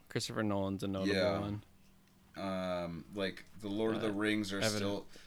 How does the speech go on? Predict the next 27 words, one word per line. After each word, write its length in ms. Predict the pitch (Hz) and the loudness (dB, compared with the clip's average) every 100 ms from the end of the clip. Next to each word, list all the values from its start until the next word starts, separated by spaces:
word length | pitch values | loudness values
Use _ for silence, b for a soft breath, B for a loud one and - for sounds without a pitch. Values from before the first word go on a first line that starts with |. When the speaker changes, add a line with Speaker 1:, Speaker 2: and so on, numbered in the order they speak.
| B | B
Speaker 2:
the 60 | |
Lord 200 | 101 113 117 | 0 4 6
of 40 | |
the 80 | 107 | 6
Rings 320 | 104 107 98 | 6 6 2
still 320 | - 101 101 | -2 0 0
hold 300 | 95 104 104 | 2 2 4
up 240 | 95 98 95 | 6 6 6
Speaker 1:
Yeah. 220 | 98 98 | 2 2
Speaker 2:
almost 320 | 95 95 95 | 0 0 -2
twenty 260 | - 101 95 | -4 -2 0
years 240 | 95 92 | 0 -2
later 460 | 92 92 92 90 90 - b b b b b | -2 0 0 0 -2 -8 b b b b b
because 680 | 98 95 95 92 85 - - - | -4 2 4 4 2 -4 -6 -4
there's, 220 | 95 101 | 0 2
Speaker 1:
Big 100 | 107 | 2
time. 260 | 107 98 92 | 0 0 0
Speaker 2:
uh, 40 | |
just 360 | - 85 - - | -2 -6 -6 -8
tons 380 | - 98 92 87 | -2 -2 0 -4
of 100 | 82 | -4
great 280 | 90 90 85 | -2 -2 0
miniature 520 | 90 85 - 87 85 | -4 -2 -4 -2 -4
and 100 | 78 | -4
practical 420 | 90 80 - 82 | -4 -4 -4 -10
effects 400 | 78 85 80 - | -6 -4 -4 -6
there. 420 | 85 82 80 80 | -4 -2 -2 -4